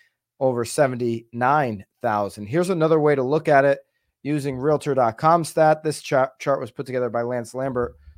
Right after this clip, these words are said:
over at Fortune. Month over month shift in U S homes for sale on Realtor dot com. This does show an increase in active listings month over month, thirty-two point nine thousand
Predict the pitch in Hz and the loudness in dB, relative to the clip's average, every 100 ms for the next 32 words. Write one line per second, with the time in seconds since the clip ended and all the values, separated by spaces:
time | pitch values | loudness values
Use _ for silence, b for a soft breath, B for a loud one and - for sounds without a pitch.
0 | _ - 135 127 107 - 160 170 156 123 | _ -4 -2 0 -2 -2 0 0 0 -4
1 | 131 135 127 123 127 120 - 190 175 - | -2 -2 -4 -2 -4 -6 -2 2 2 0
2 | 151 131 135 151 135 - 147 170 190 - | -10 -6 -2 2 0 0 -2 -2 -2 -8
3 | 123 - 127 127 127 120 b b b - | -6 2 2 4 2 -2 b b b 0
4 | 160 214 165 104 - _ _ _ 123 131 | 4 6 4 0 -12 _ _ _ -2 0
5 | 123 123 110 101 - 123 107 - 120 117 | 0 -2 -4 -6 -2 -2 -2 -4 -4 -2
6 | 135 131 143 139 135 120 143 131 127 120 | -2 -6 -4 2 2 2 0 2 2 -2
7 | _ _ _ _ - 131 - 156 180 - | _ _ _ _ -12 -10 -4 -4 -2 0
8 | 135 131 - - 131 120 - 127 123 127 | 0 0 -6 -6 -4 -4 -4 -4 -4 -4
9 | 110 113 123 - 147 135 120 120 117 110 | -6 -2 -4 -2 -6 -6 -4 -2 -2 -4
10 | 113 127 127 117 113 123 104 120 113 120 | -4 -2 -4 -6 -6 -8 -6 -8 -4 -2
11 | 123 120 117 107 _ _ _ _ - 135 | 0 0 -4 -10 _ _ _ _ 2 4
12 | 165 131 123 123 | 4 2 -2 -6